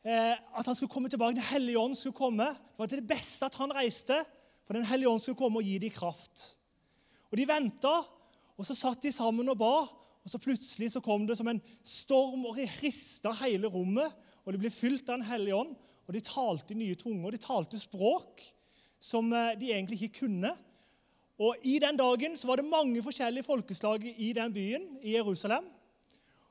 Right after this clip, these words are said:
og de snakket på deres språk om Jesus som ble korsfestet, og som sto opp fra de døde.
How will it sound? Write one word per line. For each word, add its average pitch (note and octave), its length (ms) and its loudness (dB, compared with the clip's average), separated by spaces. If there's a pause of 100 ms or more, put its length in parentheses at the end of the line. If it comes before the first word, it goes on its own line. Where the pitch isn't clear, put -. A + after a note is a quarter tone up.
(200)
og A3 100 2
de B3 80 2
snakket - 500 2
på C4 80 -6
deres A3 340 0
språk A3+ 580 -2
om A#3 180 -2
Jesus G3 460 0
som A3+ 180 -2
ble G3+ 160 0 (220)
korsfestet, - 640 -2
og G#3+ 120 -6
som A#3 120 -2
sto A3+ 300 0
opp D3+ 160 -8
fra F#3+ 160 -6
de F#3 120 -2
døde. D3 440 -6